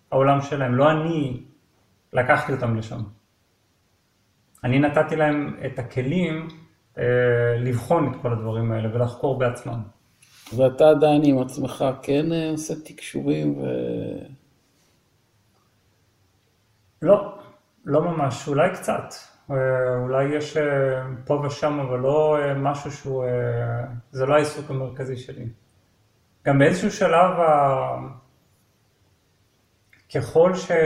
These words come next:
Speaker 1: שהשנים עוברות, ה-, המודעות, אה,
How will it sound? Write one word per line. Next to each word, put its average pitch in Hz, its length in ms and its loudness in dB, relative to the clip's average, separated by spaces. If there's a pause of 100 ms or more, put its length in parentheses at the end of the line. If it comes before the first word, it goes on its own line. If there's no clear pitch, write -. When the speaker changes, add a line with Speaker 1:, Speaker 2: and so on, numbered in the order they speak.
Speaker 1:
שהשנים 160 800 -4
עוברות, 156 800 -2 (180)
ה-, 127 580 0 (2000)
המודעות, 143 800 2
אה, 165 60 0